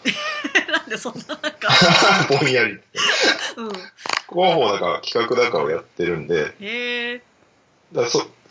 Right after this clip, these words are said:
Speaker 2: アスプレの試合が一番見-、見てるかもしれないですね。
Speaker 1: へー。あ、妹さんもじゃあバスケなんですね。
Speaker 2: そうなんですよ。まあ、偶然なんですけど、偶然なんか全然別ルートなんですけどね。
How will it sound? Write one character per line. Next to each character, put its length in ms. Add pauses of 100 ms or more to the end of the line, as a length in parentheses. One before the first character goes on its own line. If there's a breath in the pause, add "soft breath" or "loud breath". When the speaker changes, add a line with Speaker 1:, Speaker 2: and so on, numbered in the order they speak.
(220)
Speaker 2:
ア 100
ス 160
プ 80
レ 100
の 80
試 160
合 140
が 120
一 200
番 440
見-、 220
見 140
て 100
る 100
か 100
も 60
し 60
れ 60
な 60
い 20
で 80
す 80
ね。 120
Speaker 1:
へ 720
ー。 40
あ、 120 (380)
妹 160
さ 140
ん 100
も 140
じ 100
ゃ 60
あ 340 (140)
バ 180
ス 140
ケ 100
な 140
ん 80
で 80
す 120
ね。 240 (840)
Speaker 2:
そ 220
う 140
な 120
ん 80
で 20
す 80
よ。 60
ま 100
あ、 160 (240)
偶 120 (180)
然 380
な 180
ん 60
で 60
す 140
け 80
ど、 200
偶 140
然 300
な 80
ん 20
か 220 (480)
全 240
然 220
別 280
ル 160
ー 40
ト 100
な 120
ん 40
で 80
す 140
け 40
ど 80
ね。 160